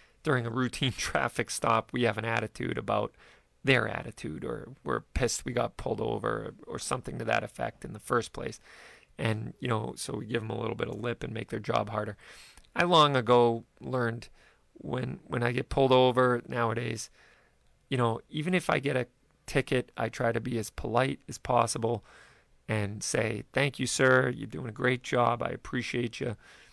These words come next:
And, you know, that's the bottom line. That, you know, they have to deal with me, but they also have to deal with the offscouring of the earth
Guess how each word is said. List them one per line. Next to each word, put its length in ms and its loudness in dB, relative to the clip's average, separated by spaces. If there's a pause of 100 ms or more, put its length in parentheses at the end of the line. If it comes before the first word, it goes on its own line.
(280)
And, 380 0 (160)
you 120 -4
know, 260 -4 (600)
that's 260 2
the 80 -4
bottom 320 2
line. 460 -12
That, 220 2 (300)
you 100 -4
know, 160 -2 (320)
they 120 4
have 160 2
to 60 -8
deal 220 4
with 140 0
me, 440 -2 (920)
but 180 4
they 120 4
also 240 4
have 140 2
to 80 -8
deal 240 -2
with 120 -6
the 60 -12
offscouring 840 -2
of 140 -8
the 180 -4
earth 320 -8